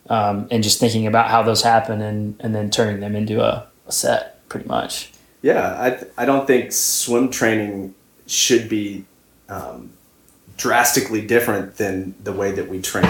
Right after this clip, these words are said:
Speaker 2: running or,
Speaker 1: Right.
Speaker 2: um, so if your goal is to swim one minute, fifty-second pace for hundred meters, you shouldn't do all of your swims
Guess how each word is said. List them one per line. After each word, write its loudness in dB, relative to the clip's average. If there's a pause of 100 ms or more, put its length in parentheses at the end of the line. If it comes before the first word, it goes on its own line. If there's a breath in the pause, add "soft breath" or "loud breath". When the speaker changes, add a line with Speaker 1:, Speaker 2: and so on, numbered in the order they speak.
Speaker 2:
running -2 (360 soft breath)
or, 0
Speaker 1:
Right. -4
Speaker 2:
um, -10 (140)
so 4
if 0
your 6
goal 6
is 0
to -4
swim -2 (560 soft breath)
one 4
minute, 0
fifty-second 0
pace -2
for -6
hundred -6
meters, 0 (540 soft breath)
you -6
shouldn't 2
do 0 (720)
all 4
of 2
your 2
swims -2